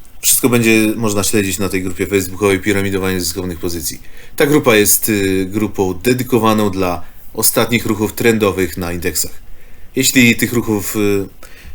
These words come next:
trendowych na indeksach zabraknie, no to grupę zarchiwizujemy.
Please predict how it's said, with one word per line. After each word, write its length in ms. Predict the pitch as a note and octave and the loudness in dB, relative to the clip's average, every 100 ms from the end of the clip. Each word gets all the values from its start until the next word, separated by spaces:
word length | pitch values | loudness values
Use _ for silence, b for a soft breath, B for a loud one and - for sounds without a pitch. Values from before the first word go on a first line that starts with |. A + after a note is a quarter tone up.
| - - | -12 -4
trendowych 400 | A#2 A2+ A2+ A2+ | 2 4 4 4
na 80 | |
indeksach 360 | A2+ A2 - G2+ | 4 4 2 2
zabraknie, 600 | G#2 A2+ C#3+ D3+ - A#2+ | 2 4 4 4 2 2
no 120 | A2+ | 2
to 360 | F#2+ F#2+ F2+ - B B B B - | 0 0 -2 -6 B B B B -12
grupę 640 | G2+ G2+ F#2+ E2+ F2+ E2+ | -4 -2 0 -2 -4 -2
zarchiwizujemy. 800 | E2 G2 F2+ F#2+ F2+ F2 E2+ | -2 -2 -2 -6 -6 -4 -4